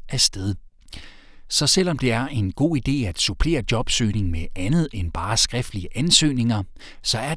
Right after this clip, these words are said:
den, og også C V'et, stadig vigtig at bruge god tid på, så det skiller sig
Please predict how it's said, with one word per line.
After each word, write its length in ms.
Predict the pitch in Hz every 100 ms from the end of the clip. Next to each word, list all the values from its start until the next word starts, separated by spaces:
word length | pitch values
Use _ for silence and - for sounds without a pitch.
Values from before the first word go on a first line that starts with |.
| -
den, 180 | 151 - - -
og 140 | 85
også 280 | 95 120 - -
C 280 | - 175 139
V'et, 280 | 139 113 101 - -
stadig 400 | - - 147 175
vigtig 380 | 143 147 - 123 -
at 120 | 123
bruge 180 | 123 127 -
god 240 | 180 -
tid 200 | - 104 -
på, 240 | 156 135 - - -
så 160 | - 139
det 180 | 135 127 -
skiller 340 | - 123 98
sig 160 | -